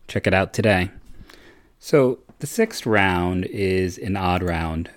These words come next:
uh, in Indians history. Highest bonus by far, by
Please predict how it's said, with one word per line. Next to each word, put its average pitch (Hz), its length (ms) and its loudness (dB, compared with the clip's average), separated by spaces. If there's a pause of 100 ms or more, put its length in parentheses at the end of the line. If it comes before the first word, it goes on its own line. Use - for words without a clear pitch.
(120)
uh, 92 280 -6
in 113 180 4
Indians 98 400 2
history. 95 420 -4 (600)
Highest 135 400 2
bonus 113 380 2
by 107 400 0
far, 92 760 -2 (220)
by 101 360 0